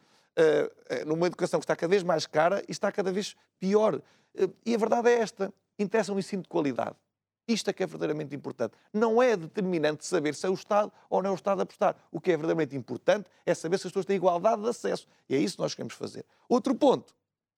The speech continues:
é que o Estado está-se a meter na educação, sobretudo das crianças. Está a endoctriná-las na sala de aula.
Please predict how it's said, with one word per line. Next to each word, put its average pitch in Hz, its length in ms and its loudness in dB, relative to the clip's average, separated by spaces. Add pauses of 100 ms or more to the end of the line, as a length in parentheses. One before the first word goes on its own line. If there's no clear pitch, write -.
(260)
é 127 60 -8
que - 80 -12
o - 20 -8
Estado 147 220 -6
está-se - 340 -10
a 139 40 -4
meter 127 460 -2 (520)
na 120 120 -4
educação, - 540 -8
sobretudo - 360 -12
das 117 120 -8
crianças. - 420 -14 (460)
Está - 280 -2
a 175 60 0
endoctriná-las 170 880 -2
na 120 100 -12
sala - 280 -10
de 143 80 -14
aula. - 180 -18